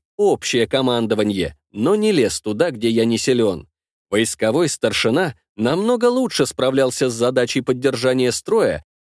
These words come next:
как и контролем общего ритма движения. Уже скоро меня обошли казаки, причём сделали это даже как-то в наглую, за что могли бы после боя и отхватить. Войсковой казацкий старшина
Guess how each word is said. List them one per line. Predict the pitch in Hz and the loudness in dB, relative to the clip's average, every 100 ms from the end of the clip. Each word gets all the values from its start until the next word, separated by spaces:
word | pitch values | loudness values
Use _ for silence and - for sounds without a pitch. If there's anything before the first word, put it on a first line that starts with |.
| _ - | _ -2
как | 214 - | 0 0
и | |
контролем | 127 113 110 185 190 175 - | 0 -2 0 2 2 0 -2
общего | 190 196 - 151 | -4 -2 0 2
ритма | 139 117 117 | 2 0 -2
движения. | 110 120 110 120 117 113 101 80 - _ _ - | 0 0 2 2 2 2 0 -4 -12 _ _ -6
Уже | 104 107 | -2 0
скоро | 101 - 160 160 80 - | -2 -2 0 0 -2 -4
меня | 123 190 214 | -2 0 2
обошли | 190 185 - 190 | 2 0 0 0
казаки, | 185 165 165 - 85 _ _ _ | 0 0 -2 -4 -20 _ _ _
причём | - 113 - 135 | -4 -2 0 0
сделали | 131 156 233 156 120 | 0 0 0 2 2
это | 107 87 87 - | 0 -2 -6 -10
даже | - 233 220 | -4 -2 0
как-то | 226 - 233 | -2 0 -2
в | 220 | 0
наглую, | 247 247 185 110 104 90 - _ _ | 0 0 0 -2 -2 -2 -6 _ _
за | 92 101 | -4 -2
что | 104 - 202 | 0 -2 -2
могли | 233 233 202 | 0 0 0
бы | 220 214 | 0 0
после | 208 196 220 | 0 -2 -2
боя | 185 196 202 | -2 0 2
и | |
отхватить. | 208 - 214 214 - 92 78 _ _ _ _ _ | 0 -2 -2 -2 -4 -10 -10 _ _ _ _ _
Войсковой | 101 120 - 117 120 196 156 | 0 0 0 -2 0 0 0
казацкий | 120 113 170 165 135 117 | 0 0 0 -2 -4 -2
старшина | - 104 - 123 214 147 | -2 -2 0 2 2 -2